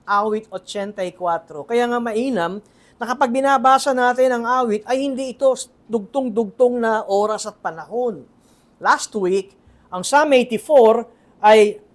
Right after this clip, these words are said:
ang mga manlalakbay patungo sa templo ng Jerusalem. Na kahit na may panganib, nandun yung galak nila na pumunta sa Jerusalem upang sumamba.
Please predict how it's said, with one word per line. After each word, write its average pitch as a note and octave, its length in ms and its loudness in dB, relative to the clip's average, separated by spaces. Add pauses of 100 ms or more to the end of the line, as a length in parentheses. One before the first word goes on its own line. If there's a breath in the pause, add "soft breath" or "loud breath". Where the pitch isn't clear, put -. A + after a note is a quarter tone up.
(160)
ang A#3+ 240 2
mga A#3+ 240 2
manlalakbay G#3 880 4
patungo G#3+ 800 2
sa A3+ 160 -8
templo A3+ 640 2
ng A#3+ 160 0
Jerusalem. A3+ 800 0 (400 soft breath)
Na A3 80 2
kahit C#4 400 4
na C4 80 0
may B3 160 4
panganib, A#3 800 0 (320 soft breath)
nandun C4 400 -2
yung C4+ 80 -4
galak A#3+ 560 2 (320)
nila G#3+ 560 2 (160)
na A3+ 400 4 (320)
pumunta B3+ 400 4
sa B3 160 -2
Jerusalem G#3+ 640 0 (240 soft breath)
upang A#3 320 -2
sumamba. G3 720 0